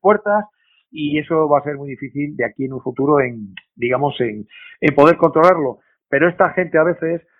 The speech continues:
lo que hace es entorpecer el trabajo de cualquier organizador,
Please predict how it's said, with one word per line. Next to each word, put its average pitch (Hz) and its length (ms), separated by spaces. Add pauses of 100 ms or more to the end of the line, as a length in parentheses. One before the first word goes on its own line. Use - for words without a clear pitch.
(100)
lo 135 160
que 143 120
hace 147 420
es 151 180
entorpecer 135 600
el 160 100
trabajo 147 440
de 135 120
cualquier 135 280
organizador, 139 580